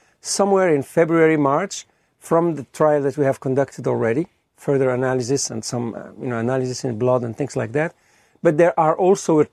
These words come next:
we're discussing clinical trials where we may be able to assess whether people actually on a daily basis shed virus or stop shedding the virus when they have been immunized, uh, and exposed to the, to the, to this, uh, to the infection.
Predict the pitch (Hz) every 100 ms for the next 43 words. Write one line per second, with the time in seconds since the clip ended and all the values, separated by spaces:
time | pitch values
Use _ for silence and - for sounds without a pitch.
0 | _ 170 139 135 - 165 147 170 175 160
1 | 139 160 151 139 143 135 139 139 127 131
2 | 123 120 160 117 - 180 147 - _ _
3 | _ 151 135 131 147 135 135 143 147 131
4 | 120 110 147 175 151 127 113 110 110 -
5 | _ - - 160 131 127 113 113 - -
6 | 123 - 156 151 - 113 113 113 104 107
7 | 113 120 - _ _ _ _ - 147 139
8 | 131 131 123 135 143 135 107 107 117 -
9 | _ _ _ _ - 127 123 143 135 -
10 | 151 131 120 139 127 127 - _ - -
11 | _ - 135 139 - - 131 127 - -
12 | 151 151 _ _ _ - - 135 131 -
13 | 156 - 104